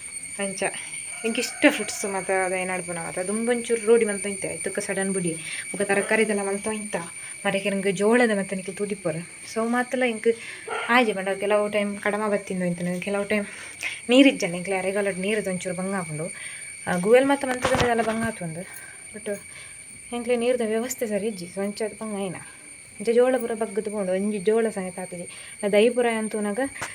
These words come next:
ಜೋಳ ಆವುಂತಿತ್ತೆ. ಬುಕ್ಕ, ಬುಕ್ಕ ಅಡೆಗೆ ಅನ್ಬುಡ್ದು ಬುಡಿ. So ಅಂಚ ನಾನು ಆ ತೋಳು ನಾನು ಚಟ್ಟಿಟ್ಟು ಬಾಡ್ದು ನಾನು ಒಂಚೂರು ಚೂರು ನೀರು ಮಾಯ್ತದಲ್ಲ. ಆ, ನಾಡಿ ರಾಪು ನಂದು. ಗೈಸ್ ಕೊಡೆ ಏನ್ ಬಂದಾಗ ಪದ್ಪೆ ಗೊಂತಿತ್ತೆ. ಯಾನ ಅಮ್ಮಗೆ ಇಷ್ಟ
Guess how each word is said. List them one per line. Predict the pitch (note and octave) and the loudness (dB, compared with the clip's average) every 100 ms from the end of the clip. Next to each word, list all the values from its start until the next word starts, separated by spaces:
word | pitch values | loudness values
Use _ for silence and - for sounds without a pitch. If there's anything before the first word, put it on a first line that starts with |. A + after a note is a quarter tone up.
| - | 0
ಜೋಳ | A3 A3 G#3 | 4 6 6
ಆವುಂತಿತ್ತೆ. | G3+ G3 G3 F#3+ F#3+ F#3+ - F3+ | 4 2 0 -2 -6 -6 -4 -4
ಬುಕ್ಕ, | - - F#3+ F#3+ F#3 - - - - - - - | -2 0 2 0 -4 -14 -18 -20 -20 -20 -16 -6
ಬುಕ್ಕ | A3 A#3+ | 0 4
ಅಡೆಗೆ | A3 G#3 | 6 6
ಅನ್ಬುಡ್ದು | G3+ G3 G3 F#3+ G3+ | 6 4 0 0 0
ಬುಡಿ. | G3+ D#3 - - | 0 -2 -6 -12
So | - G3 | -6 -4
ಅಂಚ | F#3 F3+ - F#3+ | -2 -4 -6 -4
ನಾನು | F#3+ | 0
ಆ | G3 | 0
ತೋಳು | G3 A#3 G3+ A3 C4 B3+ - | 2 4 4 2 -2 -4 -6
ನಾನು | - G3+ | -2 0
ಚಟ್ಟಿಟ್ಟು | G#3 G#3+ - B3 | 4 2 4 4
ಬಾಡ್ದು | A3 G3+ F#3 G3 | 6 4 2 -2
ನಾನು | F#3 F#3+ F#3+ - - - - | -2 -4 -6 -8 -14 -12 -6
ಒಂಚೂರು | G#3+ G#3+ G3+ | -2 -2 -2
ಚೂರು | G3+ | -4
ನೀರು | G3+ G3 | -2 -2
ಮಾಯ್ತದಲ್ಲ. | G3 F#3 F#3+ F3+ F3+ F3 - - - - - - - - | -2 -4 -4 -4 -6 -8 -14 -16 -20 -18 -16 -18 -16 -8
ಆ, | F3+ F3+ | -4 -2
ನಾಡಿ | F3+ F#3+ G3 | -2 0 0
ರಾಪು | F#3+ F#3 F3+ | 0 -2 -2
ನಂದು. | E3+ E3 - - - - - - | -4 -6 -8 -12 -14 -12 -8 4
ಗೈಸ್ | G#3+ A3 G#3 | 10 10 8
ಕೊಡೆ | - F#3 F#3 | 4 6 6
ಏನ್ | F3+ | 6
ಬಂದಾಗ | F3+ F#3 F#3 | 6 6 6
ಪದ್ಪೆ | F3 F3 - | 4 2 4
ಗೊಂತಿತ್ತೆ. | G3+ F#3 G#3+ G#3 E3 E3 | 4 4 2 2 -2 0
ಯಾನ | E3+ F3+ | 2 4
ಅಮ್ಮಗೆ | F#3+ G3 G3+ | 4 4 4
ಇಷ್ಟ | G3+ - | 4 4